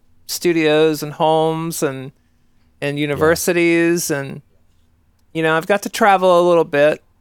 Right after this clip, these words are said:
Speaker 1: but it's been very, very limited, you know,
Speaker 2: Mm-hmm.
Speaker 1: kinda just
Speaker 2: Yeah.
Speaker 1: keeping it to when I go down and visit my Moog peeps, you know?
Speaker 2: Yeah. Um, I got, I gotta talk about you going on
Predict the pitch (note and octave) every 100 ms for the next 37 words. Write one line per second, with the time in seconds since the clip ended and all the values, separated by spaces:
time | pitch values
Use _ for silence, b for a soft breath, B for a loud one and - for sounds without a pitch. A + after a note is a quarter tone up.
0 | _ - D#3 D3+ - _ - D3 - F#3+
1 | D#3+ D#3+ D#3 D#3 D3+ D3 D3 C#3+ C#3 C3+
2 | C3+ C#3 A#2+ _ _ _ - C3+ C3 C#3
3 | - G#2 G2+ G2 F2+ - D#3 D#3 D3 D3+
4 | F#2+ D#3+ D3+ D3+ C#3+ - - C#3+ C3+ C#3+
5 | _ _ _ _ _ _ - E3 D#3+ D#3+
6 | E3 D#3+ D3 D3+ C#3+ C#3+ D#3+ D#3 D3+ D3+
7 | C#3+ C#3+ C#3+ C#3+ C#3+ - D3 - - -
8 | _ - D3+ D3 D3+ _ _ _ _ _
9 | _ _ - G#2 F#2+ F2 _ b b b
10 | b b b - C#3+ C#3+ A#2 G#2 - -
11 | C#3 D#3 D#3 - C3 C3+ D3 A2 G2+ -
12 | G#2+ E2+ - - G#2+ G2 G2 F#2+ F2 D#2+
13 | D#2+ F2+